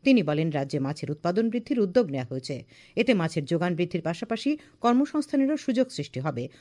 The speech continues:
অনুষ্ঠানে কয়েকজন সুবিধাভোগীর মধ্যে মাছ ধরার জাল, বরফের বাক্স ইত্যাদি প্রদান করা হয়। কয়েকজন মৎস্য চাষীকে সম্বর্ধনা জানানো হয়। এই উৎসবে পঁচিশটি মাছের স্টল খোলা হয়েছে।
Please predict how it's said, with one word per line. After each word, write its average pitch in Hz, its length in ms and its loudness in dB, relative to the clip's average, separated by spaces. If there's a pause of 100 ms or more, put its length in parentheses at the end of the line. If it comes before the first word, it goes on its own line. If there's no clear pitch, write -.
(160)
অনুষ্ঠানে 339 420 2
কয়েকজন 240 340 2
সুবিধাভোগীর 208 540 0
মধ্যে 196 260 -2
মাছ 147 320 -2
ধরার 131 220 -4
জাল, 180 260 -2 (260)
বরফের 147 340 -2
বাক্স 139 300 -6
ইত্যাদি 233 400 0
প্রদান 135 260 -4
করা 135 240 -6
হয়। 127 180 -2 (280)
কয়েকজন 226 360 4
মৎস্য - 260 -4
চাষীকে 214 320 -4
সম্বর্ধনা 220 520 -2
জানানো 127 340 -4
হয়। 139 180 -4 (280)
এই 254 140 4
উৎসবে 320 340 2
পঁচিশটি 233 460 0
মাছের 151 280 -2
স্টল 214 300 -2
খোলা 139 240 -2
হয়েছে। 135 380 -8